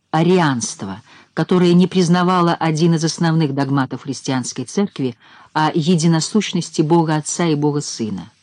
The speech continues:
Бюзант, Фавтос, История Армении. Первосвященник Армении Нерсес Великий, могучий заступник Родины по приказу того же греческого императора,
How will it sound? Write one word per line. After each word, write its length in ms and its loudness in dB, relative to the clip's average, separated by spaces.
Бюзант, 800 -2
Фавтос, 800 -4
История 560 -4
Армении. 580 -6
Первосвященник 840 4
Армении 500 6
Нерсес 500 0
Великий, 500 2
могучий 540 4
заступник 720 0
Родины 440 4
по 120 -2
приказу 480 0
того 280 4
же 120 0
греческого 600 0
императора, 680 -2